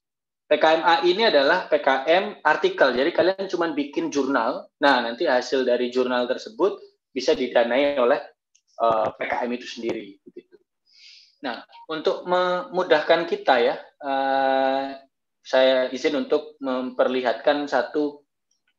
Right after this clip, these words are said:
apa namanya, memperlihatkan satu ini ya, memperlihatkan satu contoh dari beberapa judul-judul yang ada. Ini belum ke-share, saya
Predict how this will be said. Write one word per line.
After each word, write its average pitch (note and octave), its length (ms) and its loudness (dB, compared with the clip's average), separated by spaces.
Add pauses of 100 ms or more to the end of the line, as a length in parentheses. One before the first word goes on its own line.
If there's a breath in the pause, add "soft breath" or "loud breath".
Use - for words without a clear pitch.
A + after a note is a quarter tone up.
(380)
apa - 200 -4
namanya, B2 520 -2 (520)
memperlihatkan B2+ 760 0
satu B2 720 -2
ini A#2+ 240 -4
ya, C3 80 -6 (1700)
memperlihatkan C3 1040 -2
satu C3+ 320 0
contoh D3 560 0 (480)
dari B2+ 400 2
beberapa B2 400 0
judul-judul B2+ 560 0
yang B2+ 160 0
ada. A2 320 -4
Ini B2 80 -12
belum A2+ 480 -6
ke-share, D3+ 720 -2
saya A2+ 560 -6